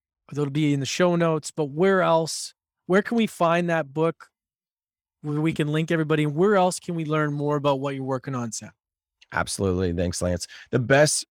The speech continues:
Speaker 2: place to go is soul life balance book dot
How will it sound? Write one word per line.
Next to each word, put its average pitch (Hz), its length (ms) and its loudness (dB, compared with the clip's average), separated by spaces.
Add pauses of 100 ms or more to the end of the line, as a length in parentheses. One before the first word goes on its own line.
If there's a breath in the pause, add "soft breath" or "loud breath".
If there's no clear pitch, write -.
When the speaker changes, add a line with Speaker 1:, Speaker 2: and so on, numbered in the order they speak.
(160)
Speaker 2:
place 139 260 0
to 131 100 -4
go 117 320 4
is 107 260 -2
soul 120 600 0 (120)
life 95 460 -4 (100)
balance 90 640 -4 (260)
book 117 260 0 (300)
dot 92 240 -2